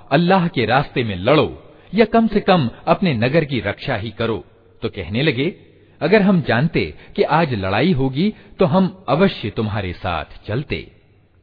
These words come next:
ये बात जब वे कह रहे थे, उस समय वे ईमान की अपेक्षा अधर्म के अधिक निकट थे।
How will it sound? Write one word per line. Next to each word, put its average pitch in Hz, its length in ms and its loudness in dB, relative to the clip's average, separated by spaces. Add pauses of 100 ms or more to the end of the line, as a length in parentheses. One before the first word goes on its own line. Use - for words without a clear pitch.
(100)
ये 127 140 0
बात 110 420 0
जब 104 140 -2
वे 104 100 -4
कह 98 220 -6
रहे 104 260 -2
थे, 110 300 -4 (240)
उस 156 180 -2
समय 110 300 -2
वे 107 360 -2 (220)
ईमान 175 440 2
की 113 300 -8
अपेक्षा 104 680 -8 (240)
अधर्म 120 420 -2
के 90 300 -6 (260)
अधिक 117 360 -4
निकट 104 300 -4 (180)
थे। - 280 -14